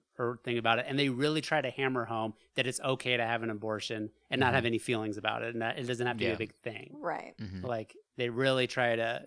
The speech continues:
Speaker 1: get that point across. Like, it doesn't mean that you're fucking less of a woman. It doesn't mean anything.
Speaker 2: Yeah.
Speaker 3: Right.
Speaker 1: It's a fucking procedure.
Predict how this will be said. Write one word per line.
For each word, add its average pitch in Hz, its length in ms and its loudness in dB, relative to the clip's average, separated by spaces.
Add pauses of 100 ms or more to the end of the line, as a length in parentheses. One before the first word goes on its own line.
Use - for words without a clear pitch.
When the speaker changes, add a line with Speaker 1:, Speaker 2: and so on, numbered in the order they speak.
Speaker 1:
get 127 280 -2
that 113 240 0
point 113 240 -6
across. - 440 -8
Like, 135 160 -6
it 123 140 -8
doesn't 139 300 2
mean 127 220 2
that 127 100 -2
you're 113 300 -2 (340)
fucking 120 240 2
less 117 240 -2
of 110 80 -8
a 110 60 -2
woman. 107 480 -2
It 110 60 -6
doesn't 110 280 -2
mean 110 360 -4 (200)
anything. 160 420 6 (300)
Speaker 2:
Yeah. 101 240 -4
Speaker 3:
Right. 170 240 -4 (100)
Speaker 1:
It's 127 140 -6
a - 20 -2
fucking 131 240 2
procedure. 139 720 2